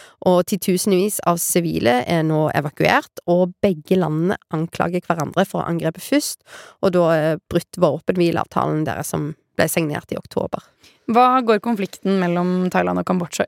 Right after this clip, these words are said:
Speaker 2: ut på?
Speaker 1: Ja, dette er jo en komplisert konflikt som strekker seg flere hundre år tilbake i tid, fra, ja, fra kolonitiden, da Frankrike tegnet opp denne grensen mellom Thailand og Kambodsja. Og denne åtte hundre kilometer lange grensen, det er, de landene er fremdeles ikke enige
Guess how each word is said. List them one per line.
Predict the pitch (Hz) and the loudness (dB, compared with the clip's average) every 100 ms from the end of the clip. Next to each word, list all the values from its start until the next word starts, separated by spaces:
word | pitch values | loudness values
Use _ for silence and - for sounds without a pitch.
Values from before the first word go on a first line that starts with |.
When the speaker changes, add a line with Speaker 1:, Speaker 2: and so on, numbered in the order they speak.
| - | -6
Speaker 2:
ut | 170 - | -12 -8
på? | - - - | -8 -8 -2
Speaker 1:
Ja, | 175 | 2
dette | 180 170 | 2 2
er | 175 | 0
jo | 151 | 0
en | 156 | 0
komplisert | - 180 185 180 170 - | 0 0 0 0 0 0
konflikt | 180 - 170 | 0 0 -2
som | - 160 | 0 0
strekker | - - 170 | 0 -4 0
seg | 170 | 0
flere | - 156 165 | 0 0 2
hundre | 196 175 127 | 2 2 4
år | 156 | 2
tilbake | 175 180 156 202 | 4 0 0 -2
i | |
tid, | 185 220 233 247 | 0 2 4 4
fra, | - 175 165 156 151 - | 2 2 4 2 0 -4
ja, | 131 | -4
fra | - 180 | 0 0
kolonitiden, | - 175 165 156 208 - 285 233 160 | 4 4 4 2 -2 0 4 4 4
da | 156 151 | 4 4
Frankrike | 151 - 151 - 170 160 156 | 2 -2 -4 -4 0 0 0
tegnet | - 175 143 139 | 0 0 2 -2
opp | 175 _ | -4 _
denne | 160 143 156 | 0 0 0
grensen | 160 143 143 - | -2 -2 -2 0
mellom | 170 160 | 2 -2
Thailand | - 165 156 160 | -2 -2 -2 -2
og | 160 | -4
Kambodsja. | - 160 214 - 180 175 _ - - - | -2 -2 -2 0 -2 -2 _ -20 -12 0
Og | 185 | 2
denne | 175 165 180 _ - | 4 2 0 _ -6
åtte | 185 - _ - | -6 -6 _ 0
hundre | 180 185 180 | 2 2 0
kilometer | 180 175 170 165 | 0 0 0 0
lange | 160 160 | 2 0
grensen, | 180 165 - - 214 | 0 -2 -2 2 2
det | 196 67 | 2 0
er, | 160 160 160 156 - - - - | 0 0 0 -2 -6 -10 -12 -16
de | - 190 | -4 0
landene | 190 - 147 180 | 2 2 0 0
er | 170 | 0
fremdeles | - 170 170 196 | 0 0 0 0
ikke | 165 - | -2 0
enige | - 139 139 175 180 165 | 0 -2 -2 0 2 0